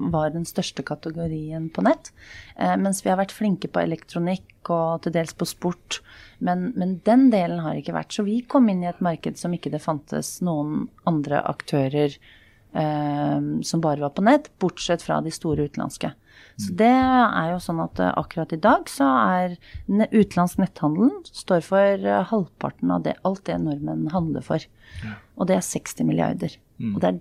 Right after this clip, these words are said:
Speaker 1: det vi forsøker å gjøre noe med, fordi vi synes jo det er bedre å, å shoppe kortreist.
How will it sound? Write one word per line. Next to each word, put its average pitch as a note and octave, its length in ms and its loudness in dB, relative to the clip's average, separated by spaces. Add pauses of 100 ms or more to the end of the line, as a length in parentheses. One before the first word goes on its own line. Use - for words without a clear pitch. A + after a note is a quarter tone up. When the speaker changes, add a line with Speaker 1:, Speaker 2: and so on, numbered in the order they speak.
Speaker 1:
det F3 280 2
vi E3 140 0
forsøker D#3 460 -6
å D3+ 80 -2
gjøre D3 100 -6
noe D3+ 80 -4
med, F#3+ 240 4
fordi G#3+ 640 -2 (340)
vi A3+ 160 0
synes G3+ 260 -2
jo G3+ 80 -2
det G3 120 0
er F#3+ 80 0
bedre D#3+ 320 -2
å, E3 500 -2
å E3 320 -2
shoppe D#3+ 600 -4
kortreist. - 580 0